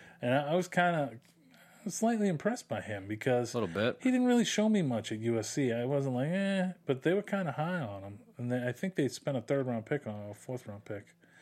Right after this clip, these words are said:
Speaker 1: You know who's not,
Speaker 2: Third round,
Speaker 1: you
Speaker 2: yeah.
Speaker 1: know who isn't starting at quarterback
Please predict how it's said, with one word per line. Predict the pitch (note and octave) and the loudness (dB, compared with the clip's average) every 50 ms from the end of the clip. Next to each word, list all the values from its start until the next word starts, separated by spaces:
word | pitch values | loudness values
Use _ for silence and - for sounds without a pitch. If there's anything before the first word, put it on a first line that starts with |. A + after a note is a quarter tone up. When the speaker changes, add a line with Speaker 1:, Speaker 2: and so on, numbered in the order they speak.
| - - - - - - - - - | -20 -20 -20 -20 -20 -20 -20 -14 -4
Speaker 1:
You | - C#3 D#3+ | 0 2 4
know | F3+ A3 A3 | 4 4 4
who's | G3+ G3+ F#3 C3 A2 | 4 2 0 0 0
not, | B2 B2+ C3+ D#3+ E3+ | 2 2 4 4 4
Speaker 2:
Third | - A2 G#2+ G#2 G#2 | 4 4 4 4 4
round, | A2 A2 A2 G#2+ G2+ G2+ | 4 4 4 4 4 4
Speaker 1:
you | G#2 - | 4 4
Speaker 2:
yeah. | D#3+ | 4
Speaker 1:
know | E3 G3 G#3+ G3 | 4 4 4 6
who | F#3 D#3 C#3+ - | 6 4 4 4
isn't | C3 D#3 F3+ E3 C3+ A#2 A2 | 4 2 2 2 2 -2 -2
starting | G#2+ - - A#2+ G#2 G#2 G2+ G2+ G2 F#2 - - | -4 0 2 4 4 4 4 2 -4 -6 -6 -4
at | G#2+ G2+ - | -6 -4 -4
quarterback | - - A#2 A2 G#2 G#2 G2 G#2 G2+ G2 G2 - - - | -4 -2 -2 0 0 0 -2 -2 -2 -2 -2 -4 -6 -14